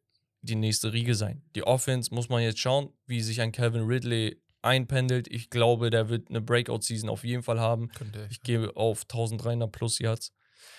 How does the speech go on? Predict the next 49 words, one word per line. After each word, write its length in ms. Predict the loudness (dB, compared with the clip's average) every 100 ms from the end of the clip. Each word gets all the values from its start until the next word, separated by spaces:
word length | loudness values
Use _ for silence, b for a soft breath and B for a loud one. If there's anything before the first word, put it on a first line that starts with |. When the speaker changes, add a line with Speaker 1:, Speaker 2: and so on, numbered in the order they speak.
| B -4
Speaker 1:
Ähm, 560 | 0 2 0 -2 -6 -12 -2
und 380 | 0 0 -4 -12
Speaker 2:
Why 60 | -4
not? 100 | 2
Speaker 1:
safe 260 | 4 6 4
seine 320 | 2 2 0
zweistelligen 600 | 0 0 0 -2 -4 -2
Touchdowns. 500 | -4 -2 -4 -6 -4
Würde 160 | 0
Speaker 2:
Ist 60 | 0
Speaker 1:
ich 40 |
Speaker 2:
er 40 | 2
Speaker 1:
ihm 40 |
Speaker 2:
nicht 80 | 2
Num-, 100 | 2
Speaker 1:
zutrauen. 220 | 2 -2
Speaker 2:
Number 220 | -2 -2 -2
One 220 | 0 -2
Receiver 460 | -4 -8 -8 -10 -8
dort 320 | -8 -8 -6
jetzt? 220 | -6 0
Speaker 1:
Ja. 140 | 2
Speaker 2:
Ja. 200 | 2 -4 -14 B B B B B 2
Speaker 1:
Ja, 240 | 2 2 _ -4
und 140 | 2 6
er 80 | 6
sieht 120 | 2
wirklich 260 | 0 0
sehr, 140 | 2 4
sehr 120 | 4
gut 160 | 0 0
aus. 140 | 0
Also 240 | 0 0 4
Eye-Test, 540 | 4 4 2 2 0 -4
du, 240 | -6 -6
du, 200 | -4 -6
du 140 | -4 0
merkst 300 | 2 2 0
das. 180 | -4 -8 b b b
So, 140 | 0
und 140 | 2 2
die 100 | 0
Defense 520 | 0 2 2 2 -2 -2
ist 120 | -2
an 200 | 0 0
sich 300 | 0 -2 2
auch 240 | 2 2
immer 300 | -4 -4 -4 -4
stabil. 500 | 0 2 2 0